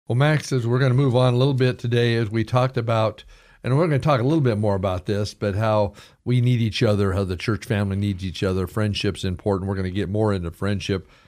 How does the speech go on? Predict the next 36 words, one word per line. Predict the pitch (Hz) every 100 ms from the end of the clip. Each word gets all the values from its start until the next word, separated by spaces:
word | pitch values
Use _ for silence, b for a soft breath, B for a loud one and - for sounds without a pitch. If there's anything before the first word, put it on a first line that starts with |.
| b
but | - 95
how | 101 101 101 -
in | 107 107
your | 113
and | 117
I's | 101 107 98
life, | 98 95
both | 107 107 107
of |
us | 95 92
have | 107 92
had | 90 104 98
some | -
tragic | 101 110 107 98 90 - B B B
situations | - 131 - 107 98 101 104 98
and | 95
how, | 95 98 95 113 - 110
uh, | 98
people | 85 120 107
were | 101 101
there | 98 98
for | 90 101 98 95
us, | -
which | 92 -
we're | 101
grateful | 95 104 92 90
for. | - 98
And | 95
I'll | 101 92 B B -
be | 110
referring | 104 92 113 107 101
again | 98 101 107 101 92 107 98
to | 104
my | 104
situation, | 101 101 - 104 104 98 98 95
uh, | 95 95 92